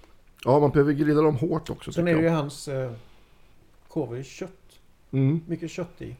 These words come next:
Speaker 1: Mm. Fin skit, ser du.
Speaker 2: Mm.
Speaker 1: Trevligt.
Speaker 2: Du kommer
Speaker 1: Annars
Speaker 2: få, du kommer få en kroppkaka sen också, Andreas.
Speaker 1: Mm, absolut.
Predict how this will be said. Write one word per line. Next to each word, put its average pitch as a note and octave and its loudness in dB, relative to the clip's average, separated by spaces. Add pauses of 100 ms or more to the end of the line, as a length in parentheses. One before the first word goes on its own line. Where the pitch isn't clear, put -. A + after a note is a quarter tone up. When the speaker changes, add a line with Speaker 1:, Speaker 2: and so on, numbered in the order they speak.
(140)
Speaker 1:
Mm. B2+ -4 (1120)
Fin G#3+ -2
skit, C#3+ 0
ser C#3 -2
du. A2+ 0 (100)
Speaker 2:
Mm. D3 -8 (340)
Speaker 1:
Trevligt. C3+ -2 (640)
Speaker 2:
Du - -10
kommer F#3 8
Speaker 1:
Annars F#3+ 6
Speaker 2:
få, F#3 4 (120)
du F3 -4
kommer F3+ -6
få F#3+ -4
en F#3+ -4
kroppkaka G3 -6
sen C3 -4
också, A#2+ -10
Andreas. D#3 4
Speaker 1:
Mm, G3+ 0
absolut. - -2